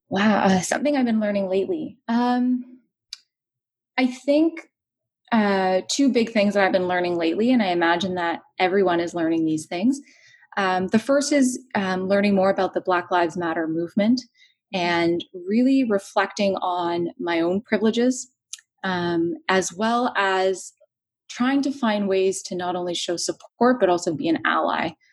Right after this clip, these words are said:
um, and the best ways to be an ally. So that's certainly something that I'm, um, learning more about.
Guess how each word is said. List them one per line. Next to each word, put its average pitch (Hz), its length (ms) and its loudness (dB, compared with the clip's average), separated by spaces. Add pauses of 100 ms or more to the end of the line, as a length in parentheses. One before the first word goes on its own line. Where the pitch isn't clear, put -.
(300)
um, 170 280 -4
and 170 120 0
the 165 60 -2
best 175 320 -2 (100)
ways - 200 -8
to 175 120 -6
be 175 140 -2
an 165 80 -2
ally. 165 440 -2 (280)
So 220 120 0
that's 220 180 2
certainly 190 340 2
something 175 360 -2
that 175 100 -2
I'm, 170 460 -2 (200)
um, 180 320 -6
learning 180 340 -2
more 175 200 -2
about. 175 420 2